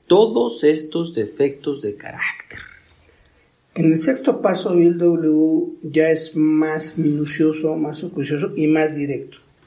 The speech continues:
Speaker 2: Dice que estuvimos enteramente dispuestos, léase, preparados y deseosos, a través de la luz que nos dio el cuarto y el quinto paso,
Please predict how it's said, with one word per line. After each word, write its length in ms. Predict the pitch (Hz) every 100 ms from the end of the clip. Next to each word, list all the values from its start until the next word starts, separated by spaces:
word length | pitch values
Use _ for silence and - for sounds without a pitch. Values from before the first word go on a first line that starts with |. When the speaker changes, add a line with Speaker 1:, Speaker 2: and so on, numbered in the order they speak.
| - - _ _ _ _ _ _
Speaker 2:
Dice 360 | 214 160 233 -
que 80 | 160
estuvimos 600 | - 175 165 196 196 -
enteramente 800 | 151 147 165 160 156 156 151 143
dispuestos, 800 | 135 - - 151 151 147 - - _ _ _ _ -
léase, 680 | 147 165 147 - 131 107 - _ _ -
preparados 960 | 156 151 151 147 151 147 135 127 - -
y 120 | 139 131
deseosos, 760 | 127 - 156 147 98 - - _ _ _ _ _ _ _ _ _ _ -
a 180 | 147
través 600 | 160 143 147 170 180 - -
de 100 | 143
la 140 | 139
luz 260 | 139 160 -
que 120 | 165
nos 180 | 147 139
dio 80 |
el 100 | 147
cuarto 300 | 147 143 -
y 100 | 143
el 120 | 139 -
quinto 420 | 143 143 156 160
paso, 420 | 143 127 -